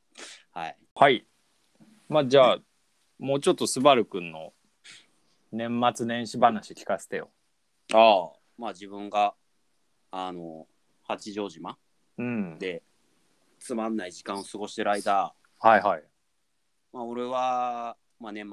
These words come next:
Speaker 1: 末年始ね、まあ、
Speaker 2: はい。
Speaker 1: 実家に帰ってましたよ。で、まあ、有意義な時間を、非常に有意義な時間使わせてもらってたんですけど。
Speaker 2: サラリーマンが年末年始やっぱ実家帰るってすごい貴重だからね。
Speaker 1: いや、
Speaker 2: うん。
Speaker 1: そう。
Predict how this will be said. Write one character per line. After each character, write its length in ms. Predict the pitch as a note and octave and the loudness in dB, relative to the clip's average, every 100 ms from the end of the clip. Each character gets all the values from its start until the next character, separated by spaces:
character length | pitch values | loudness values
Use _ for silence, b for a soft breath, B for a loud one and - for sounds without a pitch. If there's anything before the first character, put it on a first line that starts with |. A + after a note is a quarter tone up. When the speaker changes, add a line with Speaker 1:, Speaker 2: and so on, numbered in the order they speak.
| G#2 | -14
Speaker 1:
末 100 | G#2 | -14
年 80 | F2+ | -16
始 120 | - | -16
ね、 120 | F#2 _ _ | -18 _ _
ま 100 | A2+ | -8
あ、 40 | E3+ | -2
Speaker 2:
は 160 | A2 | -2
い。 100 | D#2+ _ - | -2 _ -20
Speaker 1:
実 240 | - A2+ - | -12 -12 -2
家 140 | A#2 | -2
に 80 | A#2 | -2
帰 100 | B2+ | -6
っ 80 | C3 | -6
て 120 | D3 | -8
ま 100 | D3+ | -10
し 80 | - | -12
た 60 | |
よ。 120 | - _ _ _ _ _ _ _ _ | -16 _ _ _ _ _ _ _ _
で、 140 | G#2 | -12
ま 100 | G2+ | -10
あ、 40 | F#2+ | -10
有 180 | G#2 G#2+ | -8 -8
意 40 | |
義 120 | A2 | -10
な 80 | F#2 | -12
時 100 | F2+ | -12
間 220 | G2+ G2 | -8 -8
を、 60 | F#2+ | -10
非 120 | G2+ | -12
常 140 | F#2+ F#2 | -12 -10
に 100 | F#2 | -10
有 100 | G2 | -8
意 20 | |
義 80 | F#2 | -10
な 100 | F2 | -10
時 60 | |
間 120 | F#2 | -12
使 140 | - A2 | -4 -2
わ 60 | |
せ 40 | G2+ | -2
て 40 | |
も 80 | G#2 | -2
ら 60 | G2 | -6
っ 20 | |
て 80 | - | -6
た 60 | |
ん 20 | F2 | -14
で 40 | |
す 40 | |
け 80 | F2 | -14
ど。 260 | F2 D#2 - _ _ _ _ _ _ _ _ | -14 -14 -16 _ _ _ _ _ _ _ _
Speaker 2:
サ 100 | C3 | -2
ラ 120 | D#3+ A3 | 0 0
リ 200 | B3 A3+ | -2 -2
ー 40 | |
マ 260 | D3+ C3 A#2 | -4 -4 -8
ン 360 | A2+ A2+ B1 | -14 -18 -14
が 140 | F#2 F#2 | -10 -6
年 320 | G#2+ A#2 A#2+ | -4 -4 -4
末 100 | B2+ | -2
年 180 | C3+ B2+ | -2 -2
始 100 | G#2+ | -6
や 40 | G2 | -8
っ 40 | |
ぱ 80 | B2+ | -8
実 220 | G2+ - | -10 -8
家 160 | - B2+ | -2 -2
帰 260 | - C#3+ A2 | 2 2 2
る 100 | F#2 | -2
っ 20 | |
て 120 | - | -8
す 160 | - - | -8 0
ご 120 | D3+ | -2
い 40 | |
貴 160 | - - | -2 -10
重 380 | - F#3 F3+ F3 | -6 -4 -6 -10
だ 80 | - | -12
か 140 | G#2 | -16
ら 80 | - | -10
ね。 220 | A#2+ C#3 | -10 -10
Speaker 1:
い 80 | F#2 | -12
や、 100 | F2 | -12
Speaker 2:
う 20 | |
ん。 40 | E2+ | -12
Speaker 1:
そ 160 | |
う。 40 | - | -16